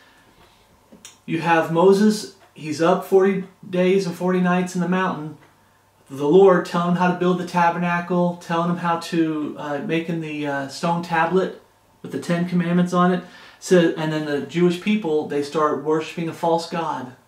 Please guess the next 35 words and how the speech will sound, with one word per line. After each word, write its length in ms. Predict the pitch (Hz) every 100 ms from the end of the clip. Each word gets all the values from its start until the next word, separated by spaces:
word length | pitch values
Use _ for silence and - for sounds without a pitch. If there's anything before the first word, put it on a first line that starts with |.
| -
Aaron, 320 | 143 160 151 - -
they 160 | 147
throw, 240 | 143 170 170 -
Aaron 220 | 170 175
says, 180 | 160 151
"I 120 | 185
just 220 | 233 -
threw 160 | 233 247
in 100 | 247
some 220 | 208 196
gold 380 | 247 311 208 170
and 100 | -
out 280 | 185 220
popped 280 | - 269 -
this 180 | 349 330
calf." 680 | - 359 359 - - - - - - - -
And 100 | 170
they 80 | 180
start 280 | 185 170 165
worshiping 420 | 190 180 180 160
false 360 | - 156 143
gods. 440 | - 226 139 131 127
And 100 | 156
you 60 |
see 280 | 156 - 214
that 200 | 170 135
Exodus 320 | 180 - 185
thirty-two 440 | 180 170 165 226 185
ten 260 | - 214 175
says, 220 | 151 170
"Now 160 | 196
therefore 380 | 190 190 - 180
let 240 | 170 196 202
me 80 |
alone, 560 | 190 170 233 170 127